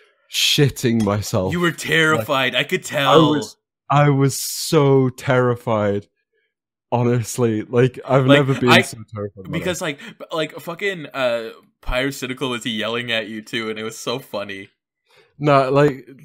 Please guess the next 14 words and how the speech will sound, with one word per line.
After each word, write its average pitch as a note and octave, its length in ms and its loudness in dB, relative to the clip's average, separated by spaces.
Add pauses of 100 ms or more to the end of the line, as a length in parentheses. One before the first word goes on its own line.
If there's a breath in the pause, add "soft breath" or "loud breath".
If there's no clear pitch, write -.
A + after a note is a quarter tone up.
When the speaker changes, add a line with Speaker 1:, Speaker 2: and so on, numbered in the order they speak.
(280)
Speaker 1:
me D3 180 4
and C#3+ 120 4
him, A#2 420 -2 (140)
after A2+ 320 -4
that F#2+ 240 -8
clip, E2+ 300 -12 (540)
we, G#2+ 280 -4
like, G2+ 260 -4
made G2+ 320 -2
up F#2+ 200 -4
in F#2 140 -4
D F#2 200 -4
Ms, F2+ 480 -6
like, F#2+ 300 -10